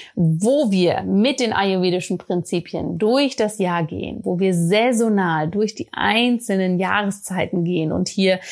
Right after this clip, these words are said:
den Ayurveda spezifisch für diese Zeit kennenlernen, tief reingehen in die Ernährung, gemeinsam kochen, Kräuter kennenlernen,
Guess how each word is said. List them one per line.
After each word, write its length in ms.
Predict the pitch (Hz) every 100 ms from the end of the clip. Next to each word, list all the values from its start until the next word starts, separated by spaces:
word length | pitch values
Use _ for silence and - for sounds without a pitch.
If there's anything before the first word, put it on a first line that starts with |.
| - - - -
den 160 | 208
Ayurveda 800 | 202 214 202 185 180 233 214 190
spezifisch 720 | 185 - 202 - 240 233 226 220
für 80 |
diese 300 | 196 190 196
Zeit 640 | - - - 220 226 220 -
kennenlernen, 720 | 202 175 170 165 - - 180
tief 520 | - 233 240 226 -
reingehen 640 | 196 190 202 196 180 185 180
in 180 | 226
die 140 | 220 202
Ernährung, 920 | 185 190 196 202 196 180 170 165 165
gemeinsam 600 | 196 196 196 190 196 190
kochen, 640 | - 196 185 170 180 185
Kräuter 500 | - 233 269 262 208
kennenlernen, 760 | - 190 180 170 - - -